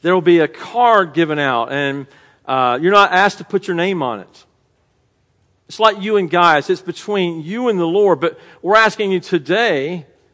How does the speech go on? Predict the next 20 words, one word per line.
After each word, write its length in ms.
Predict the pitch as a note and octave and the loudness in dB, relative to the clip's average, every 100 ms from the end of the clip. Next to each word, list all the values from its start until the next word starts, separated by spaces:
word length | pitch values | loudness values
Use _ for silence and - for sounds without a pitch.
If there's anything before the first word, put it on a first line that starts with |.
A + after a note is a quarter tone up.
| _ _ | _ _
think 240 | - G3 | -6 -2
about 440 | E3+ E3+ D#3+ D3 - | 0 2 2 0 -2
our 260 | D#3+ G3+ G3 | 0 2 2
role 280 | D#3 C3+ | 0 -2
in 80 | A#2+ | -4
this, 480 | A2+ G#2+ C3+ - - _ _ | -8 -12 -16 -18 -20 _ _
to 80 | E3 | -8
begin 280 | F#3 G3+ F#3+ | -4 -2 -4
praying 480 | - A#3 A#3+ A3+ G3 | -6 -2 0 0 0
now, 220 | G3+ F3 | 0 0
"Lord, 500 | E3 G3+ B3+ B3 F#3+ - _ _ _ | 0 0 2 0 -4 -14 _ _ _
what 300 | D#3 C4 B3 | 4 4 4
would 180 | A3+ E3 | 0 0
you 120 | A3+ | -2
have 260 | F#3 G#3 F#3 | 2 2 2
me 200 | F#3 D#3 | -2 -2
do 440 | C#3 D3+ A2+ - _ _ _ _ _ _ _ _ _ _ _ _ _ _ _ _ _ _ | -4 -4 -6 -12 _ _ _ _ _ _ _ _ _ _ _ _ _ _ _ _ _ _
as 240 | D3 D#3+ D3+ | -4 -4 -2
it 40 | |
relates 520 | E3 D#3 D3+ D3+ - | -2 0 -2 -4 -16